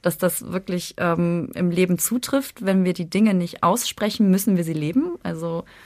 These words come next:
oder bin ich auch bereit, der Wahrheit ins Gesicht zu gucken und dadurch eventuell auch Dinge aufzudecken oder Entscheidungen zu treffen, die eine Konsequenz haben, die mir eventuell nicht gefallen können? Also ich persönlich habe es auch schon mal erlebt, zum Beispiel, dass, ähm, einer meiner Ex-Partner sich hat mal coachen lassen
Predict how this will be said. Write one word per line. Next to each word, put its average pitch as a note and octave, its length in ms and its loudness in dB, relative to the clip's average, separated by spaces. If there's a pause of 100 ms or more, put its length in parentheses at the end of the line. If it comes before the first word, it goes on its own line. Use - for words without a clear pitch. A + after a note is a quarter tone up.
(220)
oder C4 560 4
bin G#3 220 2
ich A3+ 160 0
auch F#3+ 140 -2
bereit, F3 640 -2
der F3+ 160 0
Wahrheit F#3+ 260 2
ins F#3+ 200 -4
Gesicht E3+ 340 -6
zu - 120 -12
gucken - 300 -4
und B2 160 0
dadurch G3+ 360 0 (360)
eventuell A3 440 0
auch F3+ 100 0
Dinge G#3+ 320 2
aufzudecken B3 600 0
oder G#3 120 -2
Entscheidungen G3+ 500 0
zu - 160 -6
treffen, G#3+ 360 0
die A3 80 4
eine G#3+ 120 4
Konsequenz G3+ 600 -2
haben, G#3+ 260 0
die G3 80 -4
mir F#3+ 160 -2
eventuell F#3 380 -2
nicht E3+ 160 -2
gefallen D3 400 -6
können? - 260 -14 (240)
Also F3+ 160 -2
ich - 100 -6
persönlich A#3+ 400 4
habe A3 80 -4
es - 60 -6
auch - 160 0
schon C4+ 160 4
mal C4+ 120 4
erlebt, B3 320 0
zum A#3 160 4
Beispiel, A3+ 460 2
dass, G3 500 -2
ähm, F#3 680 0
einer F3+ 260 2
meiner F3 260 0
Ex-Partner - 560 -2
sich E3+ 180 -8
hat F3 120 -8
mal E3 100 -2
coachen E3 460 -4
lassen A#3+ 300 -2